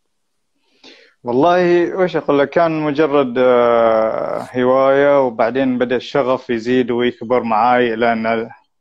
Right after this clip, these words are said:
وصلت ل-، لدخول لقارة أفريقيا. فعلًا كان هي مغامرة، وكان، كنت خايف منها في البداية. بعدين كان في بعض الشباب اللي يحاولوا يحبطوني،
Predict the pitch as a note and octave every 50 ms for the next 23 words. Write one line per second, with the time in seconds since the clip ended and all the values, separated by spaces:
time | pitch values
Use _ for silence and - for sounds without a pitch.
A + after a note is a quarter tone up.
0 | _ - A#2+ - - C#3 C3+ B2 - - - A#2 A#2 A#2+ A#2+ A#2 A#2 A#2 A2+ A2+
1 | A2+ A#2 A2+ A#2 A#2 A#2 A#2+ A#2+ A#2+ A#2 A2+ A2+ B2 - - D#3+ D#3 C3 C3 B2
2 | A#2 A#2 A#2 A#2 A#2 A2 - - C3+ C3+ B2+ B2 - - A#2 _ - C#3+ C#3 -
3 | - A2 G2 G2+ - - _ _ _ F2+ - - - - _ E2+ _ _ _ _
4 | _ - D3+ E3 F3+ C#3+ C3 - C3 A#2+ A#2 A2+ B2+ B2+ A#2 A#2 A2 B2+ D3 D#3
5 | C#3+ B2+ A#2 A2+ A2+ A2+ A2 A2 A2+ A2+ - - - C3 B2+ B2 A#2+ A#2 A#2 -
6 | - _ _ _ _ _ - D#3 D3 - - - E3+ F3 E3+ B2 C#3+ F3 F#3 E3
7 | C#3+ B2+ - B2 A2+ A#2+ A#2+ A2+ A#2+ A#2+ B2+ C3+ D#3 D#3+ D#3+ F3 D#3 E3+ E3+ F3+
8 | F3+ F3+ F3 E3 D#3+ E3 D#3+ - - A#3+ C4+ _ _ _ _ _ _ _ _ _
9 | _ - F3+ D#3+ D#3+ - F3 F3 D#3+ D#3+ D#3+ D#3 C#3+ D3 C#3+ - - C#3+ D3 D#3+
10 | D#3 C3+ C#3 C3+ C3+ C3 A#2 - - D3 C#3+ C#3 B2+ B2+ - - - A#2 - -
11 | D3 C#3 C3 A#2 A2+ B2 C3